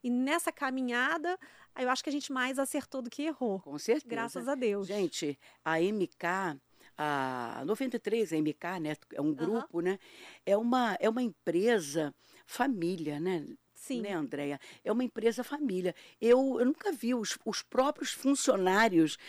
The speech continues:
Speaker 2: da rádio e da própria gravadora só vão embora se quiserem ir, porque é realmente família. Eu ficava maravilhada, eu participei do, do Canta desde o primeiro.
Speaker 1: Uhum.
Speaker 2: Pra falar a verdade,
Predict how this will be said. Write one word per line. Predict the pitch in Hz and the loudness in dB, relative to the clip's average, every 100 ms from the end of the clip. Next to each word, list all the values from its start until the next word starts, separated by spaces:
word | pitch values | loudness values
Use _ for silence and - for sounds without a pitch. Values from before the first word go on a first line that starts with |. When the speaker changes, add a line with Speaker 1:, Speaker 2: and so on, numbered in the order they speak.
| - | -18
Speaker 2:
da | - 165 | 2 2
rádio | 147 165 226 233 160 175 | 6 6 8 8 6 2
e | - 190 | 2 2
da | 165 | 2
própria | - 196 190 170 | 4 2 4 2
gravadora | 170 160 143 185 269 240 156 - - - _ | 2 2 2 6 6 4 0 -12 -20 -20 _
só | - - 370 | -6 6 6
vão | 359 | 8
embora | 392 294 202 254 | 4 6 6 6
se | - 349 | 4 0
quiserem | - 381 156 170 208 302 247 | 2 0 4 6 6 6 6
ir, | 160 190 - _ _ _ | 2 -2 -4 _ _ _
porque | - - 262 254 - | -8 -6 -2 -2 4
é | 269 | 6
realmente | 339 294 233 214 247 | 8 8 8 6 0
família. | - 262 254 208 220 170 156 - - 190 - | 0 0 2 2 2 0 -2 -10 -16 -14 8
Eu | 233 254 | 10 10
ficava | - 269 277 262 | 4 0 2 4
maravilhada, | 262 277 262 226 190 190 | 4 4 2 4 4 4
eu | 180 | 2
participei | - 240 - - 180 - 240 | 0 -2 -2 -4 -4 2 2
do, | 185 175 156 | 6 6 6
do | 143 165 - | 2 -6 0
Canta | 208 202 - 139 147 _ _ | 2 2 -2 -6 -8 _ _
desde | 170 262 262 | 2 2 0
o | |
primeiro. | - 269 196 185 208 170 151 | -4 -4 2 8 10 10 4
Speaker 1:
Uhum. | 320 269 277 | 0 0 0
Speaker 2:
Pra | - | 0
falar | - 202 185 | 0 4 4
a | |
verdade, | 165 151 147 226 262 170 160 | 4 0 4 6 6 2 -8